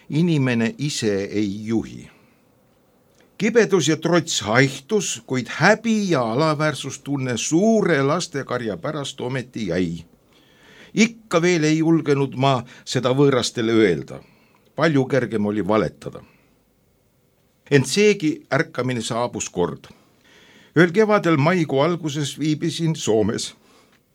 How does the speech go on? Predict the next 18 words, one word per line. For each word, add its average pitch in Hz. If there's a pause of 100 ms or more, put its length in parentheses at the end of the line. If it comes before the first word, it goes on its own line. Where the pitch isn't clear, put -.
(340)
See -
oli 156
maikuu 147
teine 147
pühapäev, 156
millist 127
nimetati 139
emadepäevaks. 80 (1200)
Olin 202
juba 160
mõndagi 160
head 147
Soomes 151
näinud 147
ja 139
seal 113
õppinud, 151
kuid -